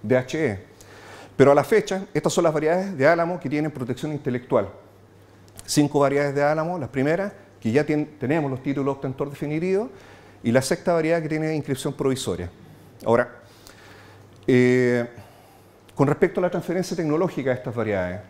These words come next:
nosotros actualmente, en, eh, a unos pocos kilómetros al norte de la universidad, tenemos un vivero de transferencia,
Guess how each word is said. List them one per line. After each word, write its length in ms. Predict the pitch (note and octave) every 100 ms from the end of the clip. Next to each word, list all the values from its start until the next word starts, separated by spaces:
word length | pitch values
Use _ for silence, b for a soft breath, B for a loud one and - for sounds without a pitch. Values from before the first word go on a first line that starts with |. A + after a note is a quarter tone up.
| - - B B B B
nosotros 440 | C3 C3+ G3 G#3 G3+
actualmente, 920 | G3 F3+ F#3 G#3 D3 - D3 - B2
en, 120 | A#2
eh, 280 | A#2 A2+ A2+
a 80 | C3
unos 160 | C#3
pocos 240 | C#3 E3 D#3+
kilómetros 380 | D3+ D#3 D3+
al 100 | C#3+
norte 280 | D3 F3 -
de 100 | D#3
la 140 | D3+ D3
universidad, 520 | C#3+ C#3+ - D#3 E3
tenemos 300 | C#3 C#3+ D3
un 260 | D3 C#3
vivero 360 | C3 B2 D3+ D#3+
de 80 | C#3+
transferencia, 680 | C3 C3 D#3 C3+ B2+ A#2